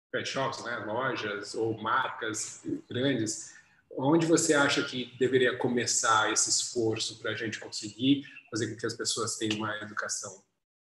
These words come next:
ah, mais cedo, né, em relação a isso? E que seja mais acessível também, porque nem todo mundo tem condição de, ah, contratar um serviço de um adestrador.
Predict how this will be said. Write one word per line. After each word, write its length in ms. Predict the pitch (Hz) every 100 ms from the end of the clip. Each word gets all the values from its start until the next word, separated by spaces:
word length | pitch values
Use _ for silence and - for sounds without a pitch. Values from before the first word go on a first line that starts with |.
| _ _ -
ah, 580 | 107 104 101 101 101 107 - _ _ _ - - _ -
mais 260 | 147 165 -
cedo, 340 | 190 131 110
né, 240 | 107 - -
em 80 | 113
relação 440 | 113 107 104 117
a 80 | 104
isso? 140 | -
E 40 | 143
que 100 | 190
seja 260 | - 202
mais 180 | 202 208
acessível 580 | 208 - 214 202 190 196
também, 260 | 196 170 151
porque 160 | 147
nem 160 | 139 160
todo 200 | 180 165
mundo 460 | 156 160 175 - -
tem 220 | 156 156 -
condição 500 | 170 165 - 147 160
de, 360 | 107 131 160 - _ _ _ _ -
ah, 340 | 113 113 110 - - - - - - -
contratar 580 | 123 135 113 127 127 131
um 60 |
serviço 440 | 127 135 110 107 -
de 80 |
um 40 | 123
adestrador. 500 | 127 - 151 -